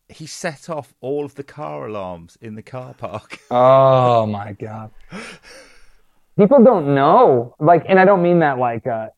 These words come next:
Speaker 2: in a weird way, but, like, w-, I'll, I'll have players come up to me and they'll talk about this amp or this amp, and they'll be like, "Yeah, it's essentially a hundred watt Plexi."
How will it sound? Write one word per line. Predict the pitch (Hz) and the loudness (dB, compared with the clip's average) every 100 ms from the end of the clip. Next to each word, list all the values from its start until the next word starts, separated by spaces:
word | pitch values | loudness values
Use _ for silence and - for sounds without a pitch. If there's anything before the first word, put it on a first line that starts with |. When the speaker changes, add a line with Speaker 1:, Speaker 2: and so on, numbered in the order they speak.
| - | -10
Speaker 2:
in | 147 | -8
a | 123 120 | -6 -4
weird | 135 226 156 | 0 2 2
way, | 123 120 | -2 -4
but, | 135 127 | -4 -4
like, | 127 117 - _ _ _ _ _ _ _ _ _ - | -6 -8 -12 _ _ _ _ _ _ _ _ _ -4
w-, | 135 - | -4 0
I'll, | 156 - | -2 0
I'll | 151 - 196 | 0 2 2
have | 226 202 131 - _ _ - | 0 0 0 -6 _ _ -2
players | 165 170 170 135 120 - - | 0 2 2 0 -4 -10 -12
come | - 139 | -4 -2
up | 139 - | -2 -4
to | 139 | -6
me | 120 113 113 107 _ - | -4 -6 -10 -14 _ -8
and | 139 | -2
they'll | 127 | -2
talk | - 139 139 | -2 -6 -2
about | 131 120 113 | -2 -2 -2
this | 143 139 147 | -4 -2 -4
amp | 127 123 | -6 -6
or | 120 | -6
this | 117 127 - | -6 -8 -8
amp, | 117 117 120 | -8 -8 -8
and | 120 | -6
they'll | |
be | 123 | -4
like, | 120 165 | -4 -4
"Yeah, | 165 143 | -2 -2
it's | 143 | -2
essentially | 139 151 165 - 143 123 | -6 -6 -8 -4 -2 -2
a | 120 117 | -2 -6
hundred | - 135 127 123 | -8 -6 -4 -4
watt | 110 113 107 104 _ _ _ _ _ _ - | -4 -2 -2 -4 _ _ _ _ _ _ -2
Plexi." | 127 - 104 | -2 -2 -10